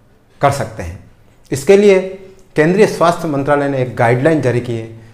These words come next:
जिसके कुछ अंश मैं आपसे share कर रहा हूँ कि आपको क्या-क्या home isolation में क्या-क्या सावधानी रखनी चाहिए, उसके कुछ point मैं आपसे साझा कर रहा हूँ। Number one,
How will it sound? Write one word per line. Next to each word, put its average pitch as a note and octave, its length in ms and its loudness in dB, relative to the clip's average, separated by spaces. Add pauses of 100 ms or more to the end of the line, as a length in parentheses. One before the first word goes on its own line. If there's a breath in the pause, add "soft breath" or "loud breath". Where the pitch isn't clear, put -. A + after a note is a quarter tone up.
(140)
जिसके C3+ 240 -2
कुछ C#3 200 -2
अंश D3+ 260 -4
मैं C#3 140 -2
आपसे B2 200 -4
share A#2+ 260 -4
कर G#2+ 120 -10
रहा G2 160 -12
हूँ F#2+ 140 -18 (220 soft breath)
कि C3+ 60 -2
आपको A#2+ 240 0
क्या-क्या D#3+ 680 0 (500)
home D3+ 160 2
isolation C#3+ 460 0
में C#3 140 -6
क्या-क्या D3+ 260 0
सावधानी C3+ 460 0
रखनी B2+ 240 -2
चाहिए, G#2+ 360 -10 (260 soft breath)
उसके C#3 220 -2
कुछ C#3 200 -4
point F3+ 420 0 (320)
मैं B2+ 60 -2
आपसे A#2+ 400 -4 (200)
साझा A2 320 -2
कर G2+ 100 -10
रहा - 160 -14
हूँ। F2 100 -18 (840 soft breath)
Number C#3 280 2
one, D3+ 260 -2